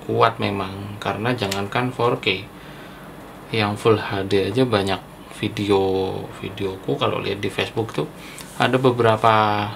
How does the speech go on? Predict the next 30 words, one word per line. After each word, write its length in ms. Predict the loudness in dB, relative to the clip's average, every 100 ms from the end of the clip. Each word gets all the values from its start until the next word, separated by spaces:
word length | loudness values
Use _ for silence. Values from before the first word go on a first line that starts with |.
| -10 -16 -16 -16 -18 -6
bagian 540 | -4 -2 2 4 4 2
yang 180 | 0
kayak 480 | 0 0 0 -2 -4 -10 -16 -16 -16 -18 -18 -18 -8
apa, 320 | -6 -6 -8
kabur-kabur 640 | -8 -4 -4 -2 -2 -2 -2
semutan 560 | -2 -2 0 2 2
gitu, 160 | 2 2
nah, 160 | 2 0
kayak 160 | -2
T 80 | -4
V 160 | -6 -4
zaman 240 | -2 0
dulu 240 | 2 2
gitu. 240 | 2 -2 -4 -10 -18 -18 -16 0
Bentar 320 | 4 6 6
doang 240 | 6 4
sih, 160 | 4 4
cuman 240 | 6 6
kan 160 | 6 6
ganggu 400 | 6 4 2 4
banget. 320 | 4 2 -2 -8 -18 -16 -16 -18 -18 -18 -8 -4
Nah, 80 | -2
apalagi 560 | 0 2 2 2 -2
buat 160 | -2 -2
ngerekam 400 | -4 -4 -4 -2
four 240 | -4 -4
K, 240 | -4 -4 -6
pasti 400 | -10 -6 -2 -2 -4 -10 -18 -18 -18 -18 -8 -2
ambiar. 720 | 0 0 4 6 6 4 -4 -12 -16 -18 -16 -16 -16 -16 -16 -16 -10
Jadi 240 | -4 0